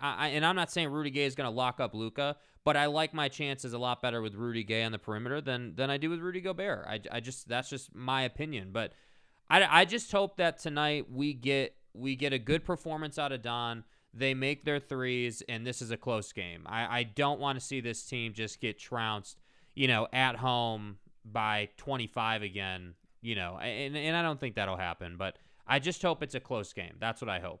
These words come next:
And if they win it, great. Then we get to talk about Game seven tomorrow, and, and everything's awesome. But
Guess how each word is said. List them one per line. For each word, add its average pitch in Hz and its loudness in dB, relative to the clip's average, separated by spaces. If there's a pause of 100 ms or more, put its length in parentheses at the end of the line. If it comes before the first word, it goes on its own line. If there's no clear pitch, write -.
(100)
And 131 -2
if 143 0
they 156 2
win 180 0
it, 180 -2
great. 110 -2
Then 131 -4
we 139 -6
get 139 -6
to 127 -14
talk 135 0
about 135 -2
Game 117 -4
seven 139 -4
tomorrow, 135 0 (280)
and, 110 0
and 120 -2
everything's 117 -2
awesome. 92 -4
But 101 -4